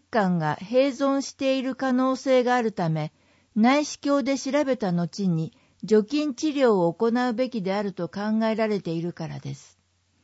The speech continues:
内視鏡でピロリ感染性胃炎が疑われたら、内視鏡下に粘膜を採取して、ピロリ菌の持つ酵素の有無を調べる迅速ウレアーゼ試験、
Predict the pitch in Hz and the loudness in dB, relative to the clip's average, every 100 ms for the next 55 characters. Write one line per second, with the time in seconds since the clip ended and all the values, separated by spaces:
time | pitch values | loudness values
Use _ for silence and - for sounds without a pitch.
0 | _ _ _ _ _ _ 240 285 330 - | _ _ _ _ _ _ -2 0 -2 -6
1 | - 294 285 233 262 - _ - 254 320 | -8 -4 -4 -2 -4 -6 _ -8 -4 -2
2 | 330 320 311 302 294 294 285 285 285 277 | -2 -4 -4 -4 -6 -6 -6 -6 -4 -4
3 | - 294 294 247 202 180 175 - 196 285 | -4 -6 -2 0 0 -2 -6 -8 -8 -6
4 | 277 285 277 262 262 240 170 156 _ _ | -4 -2 -2 -4 -4 -6 -6 -10 _ _
5 | _ _ 226 269 311 294 - 320 320 - | _ _ 0 2 0 -2 -6 -2 -2 -2
6 | 233 170 156 151 _ - 254 320 311 262 | -2 0 -2 -4 _ -4 -2 0 0 -2
7 | 233 185 170 170 - 269 262 - 170 - | -2 -4 -4 -4 -4 -2 -2 -4 -8 -10
8 | - 156 147 _ _ _ 233 247 302 302 | -8 -8 -8 _ _ _ -2 2 2 2
9 | - 302 294 285 285 285 285 - 170 - | -2 -4 -2 -2 -2 -2 -4 -6 -8 -8
10 | _ 311 311 311 277 208 190 226 277 254 | _ -4 -2 -2 0 2 2 0 0 0
11 | 190 175 202 214 208 214 170 147 - _ | 0 -2 -2 -2 0 -2 -2 -4 -8 _
12 | 170 233 294 277 285 269 269 247 247 262 | -6 -4 -4 -4 -6 -4 -4 -4 0 2
13 | 269 269 269 254 247 - - 196 160 | 2 0 -2 -2 -4 -8 -8 -4 -4